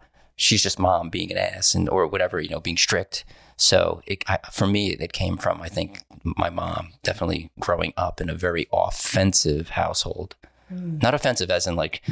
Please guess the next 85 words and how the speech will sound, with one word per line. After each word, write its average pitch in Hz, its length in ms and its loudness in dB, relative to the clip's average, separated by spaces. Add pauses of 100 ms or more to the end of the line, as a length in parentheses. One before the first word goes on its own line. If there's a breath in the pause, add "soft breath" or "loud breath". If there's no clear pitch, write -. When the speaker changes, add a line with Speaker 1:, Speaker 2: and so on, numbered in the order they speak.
Speaker 1:
<laughs> - 220 2
she 131 140 4
was 117 140 4
crude 107 420 4
or 90 80 -2
vulgar 95 460 4 (100)
or 82 60 0
anything 85 300 -2
like 78 140 0
that. - 220 -4 (260 loud breath)
Although 113 140 2
Speaker 2:
Yeah. 107 80 4
Speaker 1:
my 110 60 2
mom 117 180 4
did 107 140 -2
like 90 140 -4
to - 60 -12
swear. 90 240 -2
My 95 120 0
mom 107 220 2
used 95 180 0
to 90 80 -2
more, 87 160 -4 (340 loud breath)
I 117 60 4
never, 120 140 4
that 120 120 2
was, 107 120 2
that 131 60 0
was 127 120 -4
one 139 80 0
of 123 40 2
the 110 40 0
funniest 110 360 0
things. 104 200 0
You'd 95 80 -4
be 90 80 0
watching 101 320 4
a - 20 -10
television 98 480 2
show 80 320 4 (300 loud breath)
and 101 120 0
she'd 113 160 4
walk 104 260 4
in 98 80 -4
the 92 80 -4
room 98 260 0
and 90 100 -4
it'd 87 80 -6
be, 90 100 -2
like, 90 280 -2 (220 loud breath)
some 110 180 4
curse - 340 2
word 95 180 4
on 95 80 -2
the 90 60 0
television 95 480 0
show. 95 220 2
And 90 80 -2
she'd 101 120 -2
be 90 60 -2
like, - 160 -2 (440 loud breath)
"What 185 280 2
the 117 220 -2
F 156 220 0
are - 20 4
you 151 160 4
watching 143 380 4
in 127 60 6
here?" 131 100 2
Well, 143 60 0
it's - 80 0
like, 202 100 -2
"Well, - 80 2
I 220 60 2
just - 180 2
heard 233 200 4
you 269 60 4
say 302 200 6
something 302 360 4
way 339 140 8
worse 320 260 4
than 311 120 0
that." 330 280 4
Like, 110 140 4
so, 107 200 2